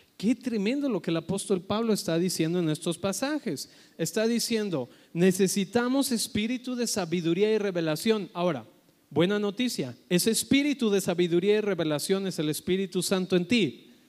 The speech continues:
Ya te ha sido dado. Luego dice, para que le conozcas mejor.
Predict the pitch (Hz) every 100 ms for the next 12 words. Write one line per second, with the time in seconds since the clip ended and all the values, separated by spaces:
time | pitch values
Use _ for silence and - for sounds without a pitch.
0 | _ - 151 160 175 156 180 170 170 175
1 | 135 101 - _ _ _ _ _ _ _
2 | _ - 170 220 233 226 226 220 202 196
3 | 208 214 208 220 247 254 - 233 220 202
4 | 202 240 240 156